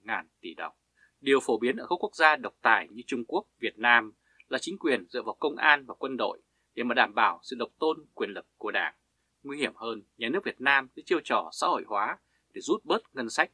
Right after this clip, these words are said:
cho giáo dục và y tế, vốn dĩ đã quá ít ỏi, để tăng chi cho công an và quân đội.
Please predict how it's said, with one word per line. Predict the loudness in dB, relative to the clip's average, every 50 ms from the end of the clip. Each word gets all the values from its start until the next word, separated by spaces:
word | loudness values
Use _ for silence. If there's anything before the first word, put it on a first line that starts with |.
| _
cho | -10 -8
giáo | -4 -4 -4 -4
dục | -2 -6 -8 _ -10
và | -14 -14
y | -14 -10 -6
tế, | -6 -6 -6 -6 -10 -14 _ _ _ _ _ _ _
vốn | -4 -4 -4 -4 -4
dĩ | -8 -6
đã | -6 -8 -10 _
quá | 2 2 2 2 2 -2
ít | -12 _ _ 2
ỏi, | 2 2 2 0 -6 _ _ _ _ _ _ -14
để | -12 -6 2
tăng | 2 2 2 2 -8
chi | -6 -6 -4 -4
cho | -4 -6 -4
công | -6 -4 0
an | 2 2 2 2 -2 -8 _ _ _ _
và | -4 -2 -2 -4 -4 _
quân | -10 -10 -10 -8
đội. | -10 -10 -10